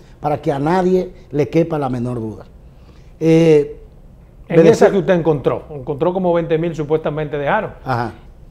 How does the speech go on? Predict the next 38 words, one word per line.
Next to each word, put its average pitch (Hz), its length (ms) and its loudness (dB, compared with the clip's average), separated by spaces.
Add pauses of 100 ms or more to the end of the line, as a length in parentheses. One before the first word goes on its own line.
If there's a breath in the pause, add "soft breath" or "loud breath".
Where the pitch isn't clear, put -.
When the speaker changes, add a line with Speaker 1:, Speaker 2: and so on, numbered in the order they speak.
(520)
Speaker 2:
Se - 160 -18
supone 156 300 -2
que 160 80 -2
va 156 240 0
a 165 200 -8
auscultar 139 840 -4
cómo 151 240 -4
se 143 80 -6
hicieron 131 240 -6
las 123 140 -8
cosas. 151 380 -10 (300)
¿Detectaron 196 600 0
alguna 220 300 0
irregularidad 170 760 0 (200 loud breath)
en 156 80 -2
los 147 120 0
procesos 180 420 -2
de 196 60 -2
licitación 165 520 -4
para 156 220 -2
esas 165 240 -4
compras 156 460 -6 (200 soft breath)
o 160 120 0
fueron 175 260 0
justas? - 480 -8
Speaker 1:
Lo, 180 260 4
lo, 175 520 6 (100)
lo 165 240 4
peor 165 300 8
que 220 60 2
encontramos 202 540 -2
fue 175 200 2
que 180 100 -2
había 170 460 2
varias 165 420 0
empresas, 165 400 0
muchas 170 380 -2
empresas, 139 640 -8